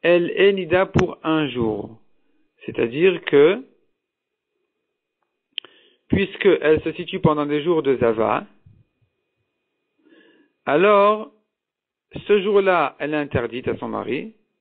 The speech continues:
puisqu'elle n'a pas encore accouché, donc on ne sait pas encore si c'est du sang d'accouchement ou quoi. En tout cas, ce sang-là, il, il est certainement, il la rend tméa. Simplement, le soir, elle peut se tremper au mikvé, elle est théora. Elle n'a pas à attendre encore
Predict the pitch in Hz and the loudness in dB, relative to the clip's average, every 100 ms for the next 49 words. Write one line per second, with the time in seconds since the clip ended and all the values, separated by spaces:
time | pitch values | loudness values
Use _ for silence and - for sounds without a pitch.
0 | _ _ _ _ _ - - 156 - 170 | _ _ _ _ _ -6 -6 -6 -4 2
1 | 147 - 135 160 185 - 135 139 139 123 | 2 0 -6 0 -2 0 -2 -2 -4 -4
2 | 123 120 123 113 113 - 131 180 180 143 | -4 -6 -10 -10 -10 -6 0 2 2 0
3 | - 160 143 147 139 135 127 147 139 127 | 2 4 2 -4 -10 -10 -8 -6 -6 -6
4 | 120 135 135 113 160 165 185 185 160 185 | -10 -6 -6 0 0 2 0 0 0 0
5 | 190 185 170 139 143 131 147 151 143 131 | 0 0 0 0 -4 -6 -4 2 2 2
6 | 170 - 160 151 131 131 131 - 127 120 | -4 -2 -2 0 2 2 2 -2 -2 0
7 | 117 180 269 _ _ _ _ _ _ _ | 2 0 -4 _ _ _ _ _ _ _
8 | _ _ - 180 190 196 233 180 - 226 | _ _ -4 0 2 4 4 2 2 2
9 | 220 190 180 - 175 165 135 120 160 220 | 2 2 -2 -4 -2 -2 -2 -4 0 2
10 | 185 151 151 131 117 - 160 180 226 214 | 2 -2 0 0 0 -2 -2 -2 0 0
11 | 190 170 160 - 180 170 | 0 -2 -4 2 2 2